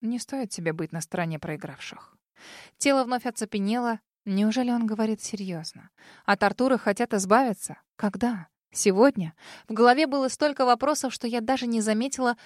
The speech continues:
как Тома смылся, исчезнув за колоннадой. Я стояла одна, скрытая вечерним полумраком, наверное, минут пятнадцать, пока не услышала Джеймса.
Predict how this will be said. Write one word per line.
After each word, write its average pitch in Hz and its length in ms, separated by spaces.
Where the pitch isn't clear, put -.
как - 200
Тома 262 240
смылся, 262 560
исчезнув 240 560
за 202 120
колоннадой. 180 640
Я 196 140
стояла 208 520
одна, 180 500
скрытая 202 560
вечерним 190 500
полумраком, 180 680
наверное, 233 440
минут 226 380
пятнадцать, 214 800
пока 196 260
не 202 100
услышала 202 480
Джеймса. 180 500